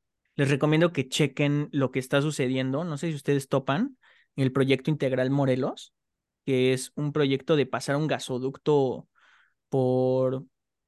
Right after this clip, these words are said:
a lo largo de Morelos, pero en, <laughs> o sea,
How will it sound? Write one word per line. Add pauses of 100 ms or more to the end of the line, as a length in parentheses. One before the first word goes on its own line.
(120)
a
lo
largo
de
Morelos,
pero (100)
en, (200)
<laughs>
o
sea,